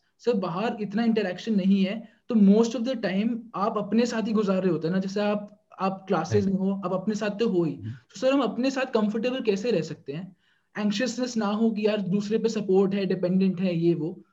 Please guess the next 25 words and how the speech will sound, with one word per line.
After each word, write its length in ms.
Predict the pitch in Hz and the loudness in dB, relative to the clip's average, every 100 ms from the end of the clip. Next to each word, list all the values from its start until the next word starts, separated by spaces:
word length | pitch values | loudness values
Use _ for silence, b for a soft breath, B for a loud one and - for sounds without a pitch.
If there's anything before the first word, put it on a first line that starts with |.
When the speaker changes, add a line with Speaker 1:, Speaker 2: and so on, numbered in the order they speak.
| _ | _
Speaker 1:
खुद 160 | - 233 | -6 -6
से 140 | 285 | -4
कंफर्टेबल 460 | 269 208 208 208 226 | 0 2 2 2 2
कैसे 320 | 202 170 196 | -2 -4 -4
रह 100 | 160 | -6
सकते 320 | - 113 - | -8 -18 -18
हैं 60 | 104 | -18
हम? 1080 | 110 _ _ _ _ _ _ _ 139 127 - | -18 _ _ _ _ _ _ _ -12 -12 -4
Speaker 2:
यार, 180 | 160 196 | 2 2
इसमें 260 | 175 190 202 | 2 0 4
तो 320 | 220 220 - | 4 2 -2
मतलब 280 | - 226 175 _ _ _ | -8 -8 -12 _ _ _
ये 240 | 202 135 175 | -4 2 2
शायद 220 | - 185 | 4 2
मेरी 120 | 175 | 2
ना 60 | 202 | 0
पर्सनल 340 | - 156 208 | 2 0 0
कैरेक्टरिस्टिक 600 | - 135 - 175 - 214 | 2 0 2 2 4 6
रही 180 | 151 131 | 8 8
है 100 | 131 | 8
शुरू 240 | - 131 123 | 6 4 6
से 100 | 139 | 6
मेरी, 260 | 123 147 - b b b | 4 2 -6 b b b
Speaker 1:
हम्म। 140 | b b b _ _ - | b b b _ _ 4
Speaker 2:
कि 360 | 202 214 175 | 6 6 4